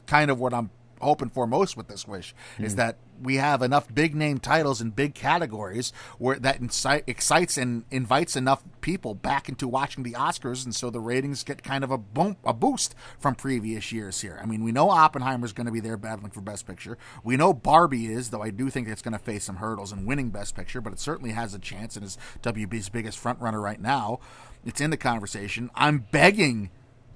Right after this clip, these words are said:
Speaker 1: a populist movement to happen for Killers of the Flower Moon because it
Speaker 2: Oh,
Speaker 1: doesn't
Speaker 2: yeah.
Speaker 1: have the kind of, you know, big word of mouth momentum right now that you think an Oscars frontrunner should have at this point. But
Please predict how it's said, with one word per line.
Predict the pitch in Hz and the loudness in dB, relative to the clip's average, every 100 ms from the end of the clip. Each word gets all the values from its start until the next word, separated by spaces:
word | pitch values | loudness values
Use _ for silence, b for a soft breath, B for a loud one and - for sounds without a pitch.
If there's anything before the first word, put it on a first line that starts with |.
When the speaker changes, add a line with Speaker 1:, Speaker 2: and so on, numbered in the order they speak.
| - - | -12 -4
Speaker 1:
a | |
populist | 135 139 156 185 147 123 - | 0 8 8 8 2 0 0
movement | 117 101 107 - | -2 -2 -6 -6
to | 117 | 2
happen | 127 120 107 | 4 4 -2
for | 104 | -8
Killers | - 131 120 | -4 0 0
of | 110 | -2
the | 101 | -8
Flower | - 127 143 127 | 4 6 8 6
Moon | 104 92 | 0 -8
because | 101 113 101 | -8 -8 -2
it | |
Speaker 2:
Oh, | 107 | 2
Speaker 1:
doesn't | 101 92 | 4 4
Speaker 2:
yeah. | |
Speaker 1:
have | 98 151 131 | 4 4 2
the | 117 | -4
kind | - 120 107 | 0 0 0
of, | 98 90 b b | -6 -10 b b
you | 117 | -4
know, | 107 87 | -4 -4
big | 131 123 110 - - | -2 -2 -2 -10 -14
word | 135 123 131 | -2 2 4
of | 113 | 4
mouth | 123 123 120 | 6 6 4
momentum | 113 120 117 107 | 0 2 2 2
right | 104 98 | 0 2
now | 120 123 | 2 2
that | |
you | - | 0
think | - 110 | -2 -4
an | 107 | -2
Oscars | 110 110 104 - | -2 -2 -2 -4
frontrunner | - 120 113 107 104 98 - | -2 -2 -2 -4 -4 -8 -8
should | - 127 | -2 -2
have | 101 123 131 | 2 2 2
at | - - | 0 -12
this | - | -12
point. | - 95 110 - | -10 -8 -8 -8
But | 104 | -12